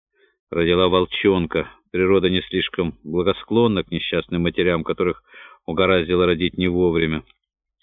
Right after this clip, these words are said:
Черную охотницу легко было заметить на побуревшей траве,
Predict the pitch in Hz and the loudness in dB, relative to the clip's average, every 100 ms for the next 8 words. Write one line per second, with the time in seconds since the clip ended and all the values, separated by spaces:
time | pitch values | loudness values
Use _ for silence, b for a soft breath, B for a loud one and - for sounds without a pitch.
0 | b b b _ _ _ _ - - 123 | b b b _ _ _ _ -10 -4 0
1 | 117 110 - 127 123 110 - 98 95 - | 2 2 2 0 2 0 -2 0 0 -2
2 | - 135 120 110 92 107 107 113 104 85 | -2 0 2 2 2 2 4 4 2 -4
3 | - - _ _ _ _ 82 87 92 87 | -8 -20 _ _ _ _ -6 -4 -2 2
4 | 98 104 - 92 - 90 95 95 98 | 4 2 0 -4 -4 0 2 4 2